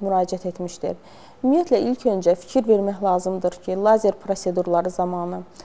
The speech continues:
əgər üzdə aparılacaqsa, xüsusi eynəklər mütləq şəkildə istifadə olunmalıdır. Çünki bu eynəklərdən istifadə etmədikdə, ani şəkildə olan bir ehtiyatsızlıq nəticəsində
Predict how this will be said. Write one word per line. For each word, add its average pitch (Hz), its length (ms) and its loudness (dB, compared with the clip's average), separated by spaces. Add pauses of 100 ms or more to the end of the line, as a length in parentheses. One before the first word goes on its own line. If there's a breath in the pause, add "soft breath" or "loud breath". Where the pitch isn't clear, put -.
(240 loud breath)
əgər 214 320 0
üzdə 196 260 2
aparılacaqsa, 190 880 0
xüsusi 220 340 -2
eynəklər 196 540 -4
mütləq 226 360 -2
şəkildə 185 460 -4
istifadə 180 580 -2
olunmalıdır. 180 640 -4 (460 loud breath)
Çünki 269 260 0
bu 285 160 2
eynəklərdən 220 720 0
istifadə 196 560 0
etmədikdə, 180 720 -6 (440 loud breath)
ani 220 240 0
şəkildə 214 480 -2
olan 190 240 -2
bir 196 160 -4
ehtiyatsızlıq 196 720 -4
nəticəsində 175 840 -6